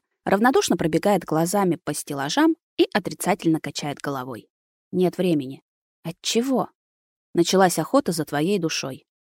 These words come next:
Я должна укрыть тебя, но...» «Переживаю, ведь ни разу этим не занималась», — тревожится Мила.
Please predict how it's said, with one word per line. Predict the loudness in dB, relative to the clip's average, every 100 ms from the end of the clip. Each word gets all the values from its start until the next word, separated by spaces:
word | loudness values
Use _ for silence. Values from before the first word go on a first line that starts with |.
| -2
Я | 2
должна | 4 4 6 4
укрыть | 4 4 4 0
тебя, | -6 -2
но...» | 0 0 -2 _ _ _ _ -2
«Переживаю, | 0 2 2 2 2 0 -4 _ -6
ведь | -2 2
ни |
разу | 4 4 2
этим | 0 -2 -2
не | -4
занималась», — | 0 2 2 0 -6 -12 -16 _ _
тревожится | -8 -6 -4 -8 -8 -4
Мила. | -4 -4 -12